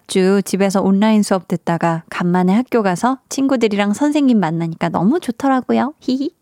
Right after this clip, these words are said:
학교랑 집이 왕복 한 시간 거리라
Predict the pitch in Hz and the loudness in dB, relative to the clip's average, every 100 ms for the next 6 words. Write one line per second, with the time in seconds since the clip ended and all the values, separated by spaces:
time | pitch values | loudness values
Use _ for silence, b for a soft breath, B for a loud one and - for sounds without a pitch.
0 | B B B B 311 - 294 285 262 - | B B B B -6 0 0 2 2 0
1 | 190 202 170 165 185 214 208 - 302 311 | 2 2 2 0 0 0 -2 -2 0 2
2 | 277 233 190 165 170 196 | 2 4 2 2 2 2